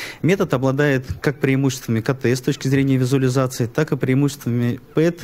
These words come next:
с точки зрения метаболической верификации, позволяя оценить уровень погра-, поглощения радиофармпрепарата.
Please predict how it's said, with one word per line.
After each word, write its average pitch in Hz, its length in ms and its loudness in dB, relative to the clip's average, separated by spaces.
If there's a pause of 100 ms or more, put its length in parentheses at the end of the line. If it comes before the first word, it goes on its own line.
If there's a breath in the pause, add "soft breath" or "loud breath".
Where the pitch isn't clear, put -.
с - 80 -8
точки 135 300 -2
зрения 139 300 2
метаболической 123 680 -2
верификации, 117 560 -4
позволяя 117 460 0 (120)
оценить - 480 0 (300 loud breath)
уровень 127 320 2
погра-, 120 320 -2
поглощения 127 720 0
радиофармпрепарата. 101 920 -2